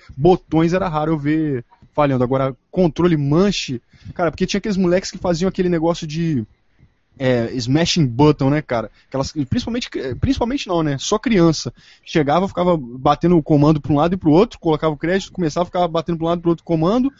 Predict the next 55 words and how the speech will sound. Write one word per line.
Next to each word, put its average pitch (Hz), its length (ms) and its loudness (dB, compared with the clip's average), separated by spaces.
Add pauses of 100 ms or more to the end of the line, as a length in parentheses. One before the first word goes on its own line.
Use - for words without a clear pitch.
(180)
e 165 80 2
apertando 196 420 0
todos 208 220 -2
os 202 100 -4
botões, 185 400 2
dando 170 160 2
tapa 165 360 -4
na, 147 160 0
na 135 120 -4
máquina, 139 340 -2
tá 123 100 -8
ligado? 123 380 -4
Pá, 165 140 -8
pá, 170 120 -10
pá, 170 120 -8
pá, 160 120 -8
pá, 170 120 -2
pá, 175 120 -4
pá, 170 280 -2
pá. - 80 -20 (580)
E 143 120 -2
aí, 180 580 0 (160)
às 139 160 -2
vezes, 160 280 -2
zoava, 202 440 0
né? 202 160 -2 (520)
Então 147 160 0
foram 185 240 4
algumas 190 280 2
experiências. 190 360 2
Agora, 160 160 4
depredação 175 880 0
mesmo 156 280 0
assim 147 360 -8
foi 190 180 -8
raro. 127 240 -2
Eu, 156 140 2
eu 165 100 2
só 214 140 0
falei 220 240 -2
agora 202 260 0
de 175 80 -2
novo 190 240 0
pra 202 160 -4
relembrar 190 400 -2
dos 151 140 -6
botões 139 400 -2
aí 139 80 0
de 127 100 -6
nylon, 123 480 -2
de, 110 240 -10
de 120 100 -6
acrílico, 120 480 -4
essas 113 220 -16
coisas. 101 320 -18